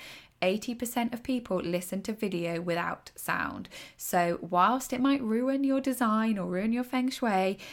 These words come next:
from an engagement point of view, you are gonna get so much more from putting subtitles on. This is a good one as well. This one I heard from Eddie Sh-, Shaler. Sorry if I'm saying your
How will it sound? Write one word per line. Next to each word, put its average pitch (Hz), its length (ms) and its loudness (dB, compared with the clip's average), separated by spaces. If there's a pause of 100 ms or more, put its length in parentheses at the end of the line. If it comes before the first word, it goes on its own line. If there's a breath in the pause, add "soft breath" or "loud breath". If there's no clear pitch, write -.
(120 loud breath)
from 190 160 -2
an 180 80 0
engagement 226 520 -2
point 233 140 2
of 226 100 2
view, 214 300 2
you 185 200 -2
are 175 60 -2
gonna 180 220 -4
get - 220 -6
so 185 500 0
much - 420 -6
more 175 460 -2 (180 loud breath)
from 190 200 -4
putting 175 400 -4 (180)
subtitles - 640 -8
on. - 280 -8 (1080 soft breath)
This 226 200 2
is 285 100 0
a 294 60 2
good 226 160 2
one 214 120 0
as 202 120 -4
well. 180 180 0
This 196 220 -4
one 233 100 0
I 233 80 0
heard 208 260 0
from 180 360 -4 (120)
Eddie 208 360 -2
Sh-, - 420 -10 (220)
Shaler. 226 960 -4
Sorry - 160 -4
if 185 80 -8
I'm 175 80 -6
saying - 220 -6
your 175 100 -8